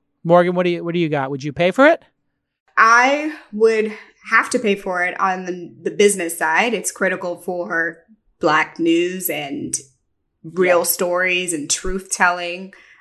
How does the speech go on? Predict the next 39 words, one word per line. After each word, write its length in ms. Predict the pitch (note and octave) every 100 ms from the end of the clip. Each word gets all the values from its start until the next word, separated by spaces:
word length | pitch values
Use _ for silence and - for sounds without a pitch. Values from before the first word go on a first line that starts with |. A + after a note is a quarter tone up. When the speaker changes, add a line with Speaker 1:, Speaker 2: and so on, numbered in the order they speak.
| _
Speaker 2:
Um, 640 | F#3 F3 E3 E3 E3+ E3+ _ _ -
on, 140 | G3 - -
on 200 | G3 G3
the 60 | F3+
personal 420 | - A3+ A3+ C#4 C#4
level, 240 | C4+ D4+
as 140 | A3
a 60 | D#3+
personal 440 | - F#3 - A3+
brand, 360 | A3+ A#3+ B3+ C4
I 120 | F#3 G3+
hate 420 | - E3 E3 -
Twitter. 540 | - G3 A#3 B3+ C4+ - _ _ _
Um, 500 | F#3 F3 E3 E3+ - -
I 120 | F3
feel 320 | - F#3+ F#3
constantly 1080 | F3+ - G3 G3 - F#3+ D#3 F3 E3+ E3+ E3+ - _ E3+
attacked 680 | - - E3+ F#3 - - -
<laughs> 40 | D#4 E4 -
and 580 | C#4 G#3+ G3 F#3+ G#3 F#3+
it, 80 | -
it, 380 | F#3+ - F#3 -
Speaker 1:
Yeah. 120 | C#3+
Speaker 2:
it 100 | G3+
is 160 | G#3+ -
not 300 | G3+ G3+ F#3+
a 40 |
positive 600 | G3 F#3 G3 F#3+ F3+ -
place 500 | G3 G3 G3 F#3+ - -
anymore 480 | F#3 F#3 G3 E3
for 160 | - F3
me. 400 | F3 F#3 C4+ - - - - _
Um, 640 | G3+ F#3+ F#3+ F#3 F3 F3 F3
Speaker 1:
What, 140 | E4+
what 60 | G4
Speaker 2:
I 60 | G3+
Speaker 1:
is 100 | -
the 80 | G#4+
nature, 640 | D4 B3+ - A3 G3 G3